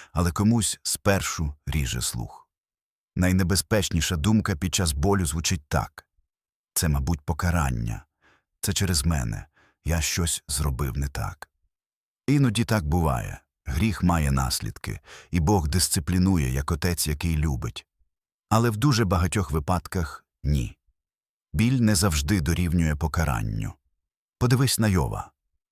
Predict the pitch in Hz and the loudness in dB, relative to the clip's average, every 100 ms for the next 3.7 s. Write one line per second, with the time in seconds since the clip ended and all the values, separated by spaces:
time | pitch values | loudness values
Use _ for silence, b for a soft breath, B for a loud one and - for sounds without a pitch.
0 | _ _ _ 90 - 92 87 71 - 82 | _ _ _ 0 2 2 2 0 0 0
1 | 80 80 71 78 80 80 71 69 65 73 | 2 2 2 2 0 2 0 0 0 -2
2 | - 92 95 95 95 95 - 107 85 90 | 0 2 2 2 2 0 0 -2 0 2
3 | 78 65 60 55 - 60 50 | 2 0 -2 -4 -4 -6 -8